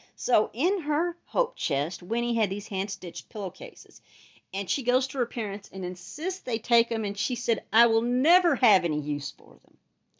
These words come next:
She figured if she didn't have that relationship with Ollie, there was just not gonna be anybody else, which is not that uncommon for people. Uh, when a relationship fails, to feel like that's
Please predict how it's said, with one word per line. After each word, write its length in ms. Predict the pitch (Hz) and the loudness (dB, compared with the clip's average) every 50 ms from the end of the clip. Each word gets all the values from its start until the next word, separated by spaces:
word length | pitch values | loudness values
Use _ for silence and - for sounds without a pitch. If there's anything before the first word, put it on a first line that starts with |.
| _ _ _ _ _ _ _ _ _ _ _ _ | _ _ _ _ _ _ _ _ _ _ _ _
She 200 | - - - 247 | -8 -8 -8 -8
figured 440 | - - 254 240 220 233 233 226 208 | -6 -6 -6 -4 0 0 0 2 2
if 140 | 160 185 | 0 0
she 480 | - - - - 208 214 208 196 202 - - _ _ _ _ _ _ _ _ _ _ _ _ _ _ _ _ _ _ _ _ _ _ - 175 | 0 -2 -2 -2 -2 -4 -6 -8 -10 -12 -16 _ _ _ _ _ _ _ _ _ _ _ _ _ _ _ _ _ _ _ _ _ _ -20 -12
didn't 420 | - 254 262 240 254 214 175 - - - _ _ _ _ _ _ _ _ _ _ _ _ _ _ _ _ _ _ _ _ _ _ _ | -10 -6 -2 -2 -2 -2 -4 -6 -12 -18 _ _ _ _ _ _ _ _ _ _ _ _ _ _ _ _ _ _ _ _ _ _ _
have 320 | _ 220 220 220 226 220 | _ -6 -2 -2 -2 0
that 200 | 196 190 185 - | 2 2 2 2
relationship 600 | 190 196 175 175 175 185 - - 175 - - 170 170 | 0 0 2 2 2 2 0 -2 -4 -4 -4 -2 0
with 80 | 170 | 4
Ollie, 280 | 151 165 190 196 180 175 | 6 6 6 6 4 0
there 180 | 165 220 233 262 | 0 0 -2 -2
was 120 | 254 - | -4 -6
just 200 | - 160 - - | -6 -6 -6 -6
not 140 | 160 - 175 | -6 -8 -8
gonna 140 | 165 151 139 | -6 -6 -6
be 200 | 135 151 165 165 | -4 -2 -2 -2
anybody 420 | 151 143 143 147 139 127 131 147 | -2 -2 -4 -6 -6 -4 -4 -2
else, 340 | 196 170 - - - - - _ | -2 -4 -4 -6 -10 -14 -10 _
which 320 | - 381 403 - - - - _ _ _ _ _ - | -8 -8 -8 -8 -10 -12 -14 _ _ _ _ _ -4
is 180 | 381 403 392 | -4 -4 -2
not 280 | 381 370 370 339 339 - | 0 2 2 2 2 4
that 180 | 269 254 233 226 | 4 4 6 4
uncommon 600 | 214 196 196 196 - 294 339 370 339 254 196 190 | 2 0 -2 -6 -6 -4 -2 0 0 -2 -2 -6
for 120 | - - | -10 -16
people. 460 | - - - 160 - - - - - _ _ _ _ _ _ _ _ _ | -16 -12 -10 -10 -10 -12 -14 -18 -20 _ _ _ _ _ _ _ _ _
Uh, 280 | - 202 190 175 180 180 | 2 4 4 6 6 4
when 240 | 175 180 196 185 185 | 2 0 -2 0 0
a 80 | 190 | 2
relationship 840 | 190 214 226 208 185 165 170 165 - - 170 165 - - 175 - - _ | 2 2 4 4 4 4 2 0 -2 -6 -6 -6 -4 -4 -6 -6 -8 _
fails, 340 | 160 143 143 160 202 - | -6 -4 -4 -4 -6 -6
to 100 | - 135 | -10 -14
feel 220 | 127 - 165 160 143 | -12 -6 -4 -4 0
like 260 | 156 156 165 165 - | 0 0 0 -2 -2
that's 420 | - 139 131 - - - - - | -2 -2 -2 -2 -4 -10 -18 -16